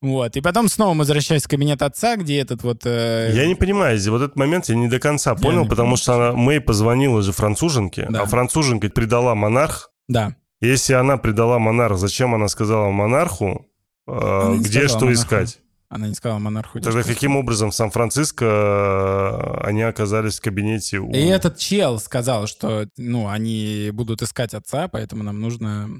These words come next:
Speaker 1: типа, туда. Короче, оказалось, что вот этот псих, он, э, мега-детектив там или что-то такое.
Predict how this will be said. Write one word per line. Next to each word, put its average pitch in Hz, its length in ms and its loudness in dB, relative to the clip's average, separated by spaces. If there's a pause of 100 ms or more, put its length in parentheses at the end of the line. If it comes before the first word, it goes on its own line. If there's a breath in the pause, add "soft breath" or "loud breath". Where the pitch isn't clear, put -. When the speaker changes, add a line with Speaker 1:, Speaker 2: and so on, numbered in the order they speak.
(340)
Speaker 1:
типа, 208 100 -18
туда. - 240 -12 (640)
Короче, 160 540 -2
оказалось, 190 560 0
что - 120 -2
вот 180 140 0
этот 160 280 -2
псих, - 320 -2
он, 156 180 2
э, 139 320 4
мега-детектив 147 760 0
там 156 220 -4
или 139 80 -4
что-то 127 320 -2
такое. 127 180 0